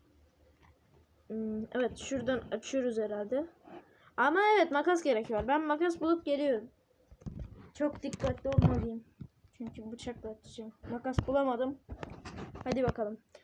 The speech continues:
Arkadaşlar bıçakla açarsanız falan kesici aletlere dikkat edin. Şu batar bir yerinize. Korku korku açıyorum. Şu an elime batar diye. Evet, açıyorum. Evet, burayı açtım.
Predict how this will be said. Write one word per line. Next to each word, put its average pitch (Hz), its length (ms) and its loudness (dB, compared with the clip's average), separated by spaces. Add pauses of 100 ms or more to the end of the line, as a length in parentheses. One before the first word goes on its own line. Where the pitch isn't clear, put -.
(220)
Arkadaşlar 294 560 6
bıçakla 330 340 2
açarsanız 302 600 2
falan 269 420 -2
kesici 262 500 0
aletlere 277 580 0
dikkat 262 320 0
edin. 269 300 0 (240)
Şu - 140 -10
batar 226 440 -4
bir 220 60 0
yerinize. 226 440 0 (380)
Korku 277 360 6
korku 285 280 2
açıyorum. 233 600 -2 (500)
Şu - 120 -6
an 226 60 -2
elime 220 320 -2
batar 220 320 -6
diye. 220 180 -6 (1400)
Evet, - 320 -4
açıyorum. 294 400 2 (3250)
Evet, - 160 -14
burayı 240 360 4
açtım. 254 520 0